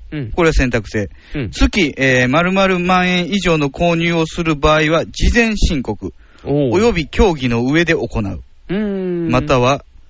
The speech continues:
Speaker 2: 互いの共同財布を使い、
Speaker 1: うん。
Speaker 2: 作り、
Speaker 1: うん。
Speaker 2: そこから日々の出資を出すものとする。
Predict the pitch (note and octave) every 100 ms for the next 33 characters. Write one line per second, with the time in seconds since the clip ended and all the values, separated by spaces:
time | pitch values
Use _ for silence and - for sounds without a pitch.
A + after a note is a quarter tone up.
0 | - - - G#3+ C4 C#4+ C#4 C4 - C#4+
1 | C#4 B3+ C4 B3 A#3 F#3 C#3 A#2+ - -
2 | B2+ - - C#3+ B2 G2+ - - - E3
3 | D3 - - D#3 G#2+ - - - G3 B3+
4 | A#3+ B3 A3 - C4 A#3 G#3 G3+ - E3+
5 | - - A#3+ F#3 C3 A#2+ D3 D#3 C3 D#3
6 | - F#2